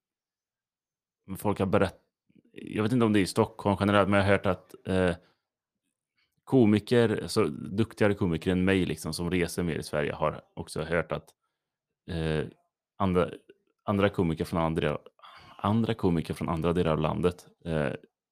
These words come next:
tycker att det händer mycket saker i Göteborg och att det, liksom, att standup-scenen börjar växa, och det har den gjort, liksom. Det var många nu under, ja, men s-, som drog igång typ samtidigt som mig, som har börjat, det finns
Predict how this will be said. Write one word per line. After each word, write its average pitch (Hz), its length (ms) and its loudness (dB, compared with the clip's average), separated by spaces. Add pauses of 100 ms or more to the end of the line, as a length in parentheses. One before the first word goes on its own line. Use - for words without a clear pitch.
(280)
tycker 95 200 -2
att 90 60 0
det 92 60 -4
händer 92 320 2
mycket 104 200 -4
saker 87 260 -2
i 85 40 0
Göteborg 87 400 0
och 82 60 -2
att - 80 -10
det, 82 80 -4
liksom, 76 360 -8 (380)
att - 180 -6
standup-scenen 82 580 0
börjar 82 120 2
växa, 85 340 0
och 87 60 2
det 87 60 2
har 95 160 4
den 82 100 -2
gjort, 101 340 -6
liksom. 78 280 -4
Det 87 60 0
var 85 80 -2
många 92 600 0
nu 87 240 0
under, 80 440 -2 (640)
ja, 104 80 4
men 98 180 2
s-, - 360 -8
som 101 160 0
drog 95 180 2
igång 85 300 0
typ - 240 -4
samtidigt 85 480 -2
som 87 140 -2
mig, 85 320 0
som - 160 -8
har 87 80 -2
börjat, 82 280 -2
det 90 100 -8
finns 85 360 -8